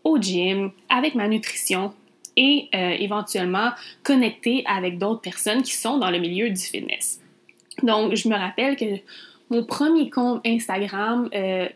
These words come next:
mon nom d'utilisateur était Val Fit, qui s'est ensuite transformé en Healthy Valerie,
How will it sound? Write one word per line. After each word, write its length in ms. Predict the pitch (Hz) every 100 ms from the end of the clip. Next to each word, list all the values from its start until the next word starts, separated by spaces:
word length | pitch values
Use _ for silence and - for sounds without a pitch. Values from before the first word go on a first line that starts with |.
| -
mon 340 | 190 180 180
nom 200 | 190 247
d'utilisateur 760 | 240 226 208 185 190 214 220 226 196
était 280 | - 190 196
Val 400 | 180 196 226 202
Fit, 340 | - 202 233 - - - - -
qui 100 | -
s'est 160 | - -
ensuite 460 | 208 202 - 233
transformé 540 | - 202 - 202 208 214
en 420 | 175 180 175 180 185 -
Healthy 440 | 220 220 - 233 214
Valerie, 540 | 180 170 185 349